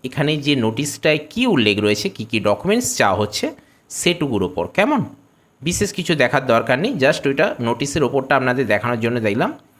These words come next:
আর নোটিশে কী উল্লেখ রয়েছে সেটাই কি আমরা আজকে আপনাদের সামনে ফোকাস করার চেষ্টা করব। দেখুন, এই মুহূর্তে আপনারা সেটা পরিষ্কার দেখতে পাচ্ছেন, ডাব্লিউএইচইআরইএএস,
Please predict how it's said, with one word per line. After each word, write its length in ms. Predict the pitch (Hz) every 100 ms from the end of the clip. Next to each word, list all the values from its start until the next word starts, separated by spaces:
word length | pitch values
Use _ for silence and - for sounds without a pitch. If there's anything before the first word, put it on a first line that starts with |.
| - _ _ -
আর 180 | 95 98 - _ _ 113
নোটিশে 440 | 127 165 247 240
কী 140 | 233
উল্লেখ 280 | 135 120 117
রয়েছে 260 | 113 120 -
সেটাই 360 | - 127 143
কি 180 | 180 208
আমরা 340 | 156 113 113 -
আজকে 340 | 104 98 -
আপনাদের 240 | 113 104 110
সামনে 280 | - 110 180
ফোকাস 300 | 117 90 90
করার 160 | - 165
চেষ্টা 300 | - 107 -
করব। 220 | 80 - 104 _ _ _ _ _ _ _ -
দেখুন, 180 | 208 180
এই 120 | 170
মুহূর্তে 300 | 180 196 196
আপনারা 300 | 165 160 165
সেটা 340 | 160 147 143
পরিষ্কার 500 | 143 131 131 - 143
দেখতে 260 | 117 113 120
পাচ্ছেন, 640 | 117 117 - 190 302 220
ডাব্লিউএইচইআরইএএস, 2750 | 113 117 117 127 - 120 127 - - 123 127 - 113 117 120 - 117 120 110 113 113 - _ 131 165 - -